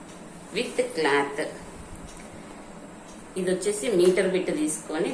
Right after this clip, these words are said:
మీటర్ వన్ ఫిఫ్టీ తీసుకొని, మీకు మంచి క్వాలిటీ క్లాత్ తీసుకొని, దాని మీద వర్క్ వేసి, with blouse, with blouse bit, with work. ఇదే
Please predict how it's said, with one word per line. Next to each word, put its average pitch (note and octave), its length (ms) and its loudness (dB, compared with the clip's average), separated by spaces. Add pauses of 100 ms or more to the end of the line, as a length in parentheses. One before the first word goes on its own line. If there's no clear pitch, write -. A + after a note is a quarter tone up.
(140)
మీటర్ F#3 400 4
వన్ C#3 220 0
ఫిఫ్టీ D#3 300 -4 (260)
తీసుకొని, F3+ 760 2 (680)
మీకు D3+ 300 0 (160)
మంచి G#3+ 420 4 (160)
క్వాలిటీ C#3+ 520 4
క్లాత్ F3+ 320 0
తీసుకొని, F#3 380 0 (100)
దాని G#3+ 360 4
మీద G#3+ 120 6 (120)
వర్క్ - 260 -4
వేసి, E3 340 -2 (1700)
with G3 160 0 (120)
blouse, F3 360 2 (840)
with F3 140 -4 (140)
blouse E3+ 380 8
bit, D#3+ 220 0 (380)
with - 160 -2 (120)
work. - 280 2 (3000)
ఇదే A#3+ 140 10